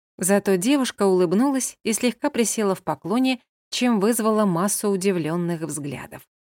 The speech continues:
А потом быстрым шагом направилась к входу в замок. Дома, в Англии, она уважала обычных людей.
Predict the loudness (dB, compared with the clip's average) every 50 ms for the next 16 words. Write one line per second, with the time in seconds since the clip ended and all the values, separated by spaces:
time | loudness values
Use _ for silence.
0 | _ _ _ _ _ _ -2 0 0 0 0 0 2 2 4 4 2 0 0 -2
1 | 0 0 0 0 -2 -2 -2 -2 0 0 2 2 0 0 -2 -2 -2 0 -2 -2
2 | -4 -6 -8 _ -16 -10 -4 -4 -4 -2 -4 -6 -6 -6 -8 -10 -10 -12 -16 -18
3 | -20 -20 _ _ _ _ _ _ _ _ -12 -6 -2 0 0 2 2 2 2 2
4 | 2 0 0 0 2 2 2 2 2 2 2 2 2 0 -2 -2 -2 0 0 0
5 | 0 0 0 0 0 0 0 0 0 0 0 0 -2 -4 -6 -6 -8 -10 -8 -6
6 | -6 -6 -4 -4 -4 -6 -6 -8